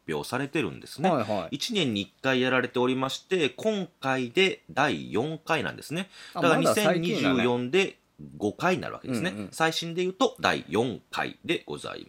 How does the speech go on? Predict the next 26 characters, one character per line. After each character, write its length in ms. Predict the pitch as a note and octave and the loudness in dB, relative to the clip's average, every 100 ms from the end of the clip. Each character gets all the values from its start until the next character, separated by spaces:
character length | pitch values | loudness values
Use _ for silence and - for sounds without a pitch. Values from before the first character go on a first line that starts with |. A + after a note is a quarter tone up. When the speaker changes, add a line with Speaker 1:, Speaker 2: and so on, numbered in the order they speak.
| G1+ | -16
Speaker 1:
ま 80 | |
す。 460 | - - - G2 F2 - - - - _ | -14 -12 -4 -4 -4 -8 -20 -20 -20 _
じ 80 | A#2+ | 2
ゃ 200 | G#3 G#3 | 4 6
あ、 120 | - - | 2 2
こ 100 | F#3 | 0
の 120 | C#3+ | 2
日 160 | G2 | 0
本 340 | A2+ G3 A#2+ C2+ | -2 -2 -2 -2
ネ 80 | F#2+ | -2
ー 200 | D#3+ E3+ | 0 -2
ミ 160 | D#3 | -4
ン 80 | D3+ | -2
グ 100 | C#3 | -4
大 300 | - C#3 B2 | -2 0 0
賞 180 | - D2 | -2 -6
っ 40 | |
て 120 | - A#1+ | -6 -12
何 460 | A#1+ D2 E2 F2 | -6 -4 -4 -8
ぞ 160 | D2+ C#3 | 2 4
や 140 | G#2+ | 4
な 60 | C2 | 0
ん 80 | A1 | -10
で 40 | |
す 140 | - C2 | -10 -8
よ。 160 | A#1 | -8